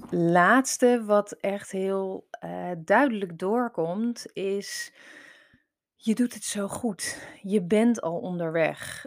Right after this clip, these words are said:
Eh, we zijn het al aan het doen. En, ehm, als je, eh, als kind heel gevoelig was en, eh, heel veel inzicht had in, eh, waar we ons bevinden met z'n allen, eh, dat deel in jou is er nog steeds. Dus je ziet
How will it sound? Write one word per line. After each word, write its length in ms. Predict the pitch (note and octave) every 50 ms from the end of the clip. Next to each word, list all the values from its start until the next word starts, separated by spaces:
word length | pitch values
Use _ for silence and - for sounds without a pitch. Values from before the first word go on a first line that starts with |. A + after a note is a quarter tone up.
| -
Eh, 260 | - - D#3+ E3 F3 F3 E3
we 200 | E3+ E3 F3 F#3
zijn 380 | D#3+ E3 F#3 F#3+ G3+ A3+ A#3
het 140 | G#3 F3+ -
al 220 | - - E3 E3+ -
aan 120 | E3+ E3
het 100 | E3 D#3
doen. 360 | F3 F3 F3 E3 D#3 D3 D3+ -
En, 440 | - E3 E3 E3 E3+ E3+ E3+ E3 -
ehm, 800 | - - E3+ E3+ E3 E3 E3 E3+ E3+ E3+ E3+ E3+ F3 E3+ E3+ -
als 280 | - - - F#3+ - -
je, 400 | F#3+ F3 E3 E3+ E3+ E3+ - -
eh, 840 | - D#3+ E3 E3 E3 E3 E3+ E3+ F3 E3+ F3 E3+ E3+ E3+ F3 E3+ - _
als 180 | - E3+ -
kind 180 | - - G#3+ G#3
heel 140 | G3+ F#3+ F3+
gevoelig 440 | - - - A3 A3+ A3 G#3 - -
was 440 | E3 D#3+ D#3+ G#3+ A#3 - - -
en, 380 | - - D#3+ D#3+ D#3+ E3 E3 -
eh, 160 | - - E3+ D#3+ E3 D#3+ D#3+
heel 200 | D#3+ E3 F3 F3
veel 180 | E3+ F3+ E3 - -
inzicht 500 | A3 A#3 A#3 A3+ F3+ F#3 E3+ E3 - -
had 300 | D#3+ D#3+ D#3+ D#3+ D#3+ -
in, 380 | - E3+ E3+ E3 E3 E3 D#3+ - - - - - - - - _
eh, 240 | - C#4 - D#3+ E3 D#3+ D#3+
waar 200 | E3+ F3 F3+ F#3+
we 60 | F3+
ons 220 | - F3+ E3+ E3
bevinden 440 | D#3+ F3 E3 E3 F#3+ G3+ G#3+ G#3 F#3+
met 180 | F3 E3 D#3+ -
z'n 100 | - -
allen, 560 | - - D3+ D#3 D#3+ D#3+ E3+ A3 C4 D4 - -
eh, 500 | - G3 F3+ E3+ F3 F3 F3 F3 F3 F3 F3 E3+ F3+
dat 240 | F#3+ - G3 G3 F#3
deel 220 | G#3+ A#3+ C#4 C#4 -
in 140 | G#3+ G#3
jou 220 | G3+ G3 G3 G3+ G3 -
is 240 | G3+ A3 - -
er 100 | - G3
nog 200 | F#3+ F3+ E3 -
steeds. 540 | - - - G3+ G3 E3+ D3+ - D#3+ - -
Dus 140 | - F3+ E3+
je 120 | - G3+
ziet 500 | F3 E3 - A3+ A#3 A3+ - - - _